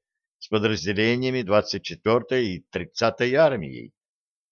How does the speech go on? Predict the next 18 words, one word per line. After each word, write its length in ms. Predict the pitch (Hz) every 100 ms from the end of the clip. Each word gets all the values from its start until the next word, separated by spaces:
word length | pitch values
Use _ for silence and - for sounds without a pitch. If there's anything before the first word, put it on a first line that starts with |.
| _ _ _ _ _ _ _ _ _ _ _ _ _
«Это 300 | 107 127 151
хорошо. 600 | 139 131 - 90 76 73 _ _ _ _ _ - _
Может 300 | 139 180 185
получиться 560 | 165 175 165 175 143 165
отвлечь 320 | 156 165 170
часть 360 | - 165 - -
сил 280 | 190 156 85
противника 760 | 90 95 101 143 143 117 131
с 100 | -
южного 460 | 131 131 117 123 123
фланга. 500 | 143 156 143 - - _ _ _ _ _
Там 440 | 131 147 143 135 -
дела 380 | 95 120 143 151
пока 320 | - 139 110
не 100 | 95
очень». 380 | 76 - - - _ _ _ _ _ _ _ _ _ _ _ _ _ _
Командующий 720 | 104 110 113 104 107 95 104
фронтом 720 | 95 117 135 127 107 95 85